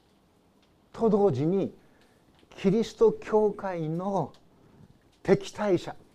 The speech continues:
ね、格闘する相手、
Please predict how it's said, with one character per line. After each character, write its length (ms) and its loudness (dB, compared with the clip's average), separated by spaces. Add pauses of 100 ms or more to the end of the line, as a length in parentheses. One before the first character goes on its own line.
(920)
ね、 180 -12 (1500)
格 280 -8
闘 220 8
す 140 0
る 160 4
相 200 4
手、 220 -12